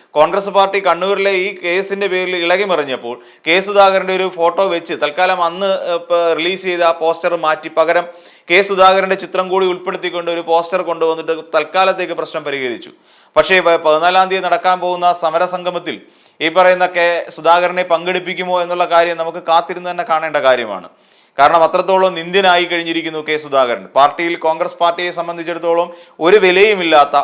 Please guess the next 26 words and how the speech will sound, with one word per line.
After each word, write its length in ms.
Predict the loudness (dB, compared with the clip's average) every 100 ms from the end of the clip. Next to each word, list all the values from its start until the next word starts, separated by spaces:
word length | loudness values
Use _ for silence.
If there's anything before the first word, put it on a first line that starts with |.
| -2
ഒരു 140 | -2
പ്രാധാന്യവുമില്ലാത്ത, 920 | 2 4 6 4 2 0 -4 0 0 0 -6 0
കേവലം 460 | 2 4 4 4 0
ഒരു 140 | -8 -6
എം 300 | -4 -6 -4
പി 100 | -2
മാത്രമായി, 720 | 0 0 0 0 0 -2 -6 -20 _ 0
അതും 340 | 2 2 0 0
നാട്ടുകാർക്ക് 580 | 2 4 6 6 6 4
പോലും 260 | 2 2
പ്രയോജനമില്ലാത്ത 840 | 2 2 2 0 -4 2 2 2 -2 -2
ഒരു 140 | -6
എം 120 | -6 -4
പി 80 |
മാത്രമായി 540 | -4 -2 -2 -2 -2 -2
കെ 180 | -6 -10
സുധാകരൻ 440 | -2 0 0 -2
ചുരുങ്ങി 420 | -6 -10 -10 -10 -12
ചുരുങ്ങി 240 | -12 -12
ഇല്ലാതായിക്കൊണ്ടിരിക്കുന്നു. 1040 | -6 0 2 4 2 -2 -10 -8 -10 -14 -18 _ _ _ _ _ _ -2
ഇനിയൊരു 380 | 2 4 6
കാലഘട്ട-, 440 | 8 8 6 0 -2
ഇനിയൊരു 460 | -2 0 -2 -2 -2
തെരഞ്ഞെടുപ്പിൽ, 520 | -2 -2 -4 -4 -4
അതായത് 680 | 2 4 2 -4 -4 2 4
അടുത്ത 520 | 4 4 6 4